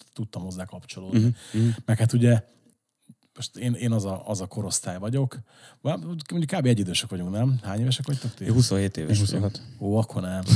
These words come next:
Speaker 3: <laughs> Akkor nagyon nem.
Speaker 1: <clears throat> Akkor nem. <laughs> Igen, de t-, akkor majdnem. Tehát mondjuk egy, egy, tudom, nyolc-kilenc az idősebb vagyok nálatok. Tehát, hogy ugye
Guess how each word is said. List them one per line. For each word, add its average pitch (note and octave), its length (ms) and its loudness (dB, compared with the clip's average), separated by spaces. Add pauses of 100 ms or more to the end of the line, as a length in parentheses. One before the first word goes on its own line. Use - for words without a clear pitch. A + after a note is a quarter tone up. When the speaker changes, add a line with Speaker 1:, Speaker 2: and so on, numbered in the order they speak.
(160)
Speaker 3:
<laughs> - 200 6
Akkor - 280 4
nagyon G#2 180 -6
nem. G#2+ 100 -6 (240)
Speaker 1:
<clears throat> E3 100 4
Akkor C3 200 4
nem. A#2+ 200 6 (360)
<laughs> - 280 -14
Igen, D3 340 4
de C3+ 60 2
t-, - 140 -6 (120)
akkor - 240 -4
majdnem. A2+ 600 0
Tehát A2+ 300 -16 (500)
mondjuk G2 400 -8
egy, F#2+ 280 -10
egy, F2+ 300 -12 (160)
tudom, F#2+ 200 -6
nyolc-kilenc F#2+ 800 -4
az F#2 140 -2
idősebb F#2 420 -2
vagyok F#2+ 200 -4
nálatok. B2 340 4
Tehát, A2+ 180 0
hogy G#2 140 -6 (320)
ugye G#2+ 300 -2